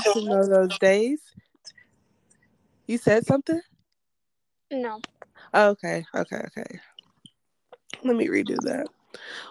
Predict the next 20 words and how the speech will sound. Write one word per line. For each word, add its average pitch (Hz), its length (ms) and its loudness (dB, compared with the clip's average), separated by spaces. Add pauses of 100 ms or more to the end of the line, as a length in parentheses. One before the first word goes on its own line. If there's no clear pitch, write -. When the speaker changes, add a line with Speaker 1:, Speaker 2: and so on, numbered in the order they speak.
(120)
Speaker 1:
Welcome 294 380 4
to 302 120 2
Calling 254 380 2
Plays 233 260 -2
with 214 140 -8
Kaylee, 254 340 -4
where 240 140 0
we 226 80 -8
catch 226 320 -6
plays 233 360 -2
on 220 140 -8
the 208 120 -8
daily, 240 540 0
and 226 120 -4
I 226 80 -2
am 226 160 0
back 226 200 0
at 214 100 -4
it 214 100 -6
again 220 300 -6